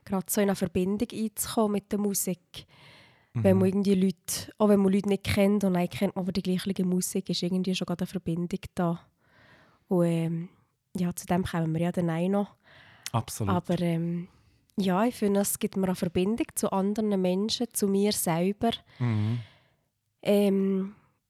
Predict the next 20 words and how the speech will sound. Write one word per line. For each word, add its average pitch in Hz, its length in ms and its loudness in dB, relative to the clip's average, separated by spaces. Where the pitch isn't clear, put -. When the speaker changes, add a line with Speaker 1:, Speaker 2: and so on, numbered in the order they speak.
Speaker 1:
wenn 190 160 4
etwas 185 360 0
traurig 240 480 4
ist, 226 380 2
kann 190 180 4
ich 175 440 4
mit 190 240 2
der 185 80 4
Musik 202 760 0
noch 190 240 0
ein 202 60 0
bisschen - 100 -10
trauriger 226 500 4
<laughs> 269 100 10
sein, 240 540 6
was 226 180 2
manchmal 190 240 4
Speaker 2:
Mhm. 170 180 4
Speaker 1:
gut 196 340 0
tut. 208 340 0